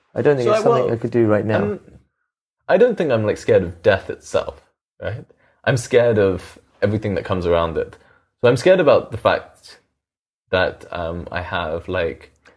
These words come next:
Speaker 1: No,
Speaker 2: a
Speaker 1: but why,
Speaker 2: finite time
Speaker 1: why
Speaker 2: to
Speaker 1: would you
Speaker 2: fulfill a
Speaker 1: be
Speaker 2: limited potential or a certain amount of potential.
Speaker 1: But have you?
Speaker 2: Um,
Speaker 1: What do you mean by potential?
Speaker 2: Well, I feel like I've been given certain things to do with my life, and, um,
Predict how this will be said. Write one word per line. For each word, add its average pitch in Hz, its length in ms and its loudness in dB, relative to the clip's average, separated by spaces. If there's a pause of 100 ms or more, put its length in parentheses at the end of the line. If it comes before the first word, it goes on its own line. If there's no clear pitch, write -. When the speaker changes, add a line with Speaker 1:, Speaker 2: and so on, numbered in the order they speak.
Speaker 1:
No, 190 60 4
Speaker 2:
a 147 100 2
Speaker 1:
but - 20 -4
why, 156 240 4
Speaker 2:
finite 117 240 -2
time 90 460 -4
Speaker 1:
why 143 180 4
Speaker 2:
to 165 60 6
Speaker 1:
would 160 80 2
you 110 60 -2
Speaker 2:
fulfill 107 220 4
a 120 40 6
Speaker 1:
be 113 80 4
Speaker 2:
limited 98 400 0
potential - 560 -10 (500)
or 104 120 0
a - 20 -2
certain 101 360 -2
amount 80 220 -8
of 78 100 -12
potential. - 540 -12 (340)
Speaker 1:
But 139 120 4
have 131 180 4
you? 131 100 6
Speaker 2:
Um, 127 360 2
Speaker 1:
What 135 140 4
do 127 40 0
you 123 60 0
mean 120 160 2
by 104 80 4
potential? - 640 -6 (240)
Speaker 2:
Well, 175 120 4
I 180 60 4
feel 202 160 0
like 175 160 2
I've 127 460 -2
been 117 240 0
given 110 380 2
certain 101 360 0
things 113 400 -8 (400)
to 113 100 -6
do 104 200 -2
with 107 160 -2
my 98 80 0
life, 92 440 -4 (600)
and, 92 560 -2 (160)
um, 90 560 -2